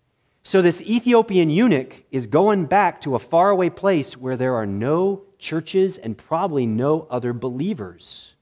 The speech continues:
So there's nobody to baptize him at home.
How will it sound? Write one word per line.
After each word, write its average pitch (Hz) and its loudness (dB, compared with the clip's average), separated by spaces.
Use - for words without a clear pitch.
So 143 -6
there's 147 0
nobody 185 2
to 180 0
baptize 127 -2
him 156 0
at 147 -2
home. 123 -2